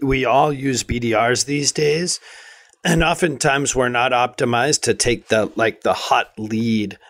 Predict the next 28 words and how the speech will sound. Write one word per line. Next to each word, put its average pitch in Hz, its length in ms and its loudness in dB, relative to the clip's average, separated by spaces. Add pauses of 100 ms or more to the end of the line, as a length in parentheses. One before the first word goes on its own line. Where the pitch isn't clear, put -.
and 123 240 -4
tr-, - 160 -6
get 120 140 4
it 104 140 -2
right 120 320 0
to 110 100 -4
the 107 80 2
hands 110 300 -2
of 98 80 -4
a 101 40 -2
sales 113 300 2
rep. 107 160 -2
They're 113 160 0
always, 113 440 2
um, 113 180 0
booking 123 400 0
a - 20 2
meeting 107 400 0
for 101 240 -2
later. 95 540 -2 (320)
And 135 100 0
it's, - 260 0
and 139 200 0
I 135 100 2
just 180 260 0
read 127 200 4
a 113 40 0
tweet. 123 480 0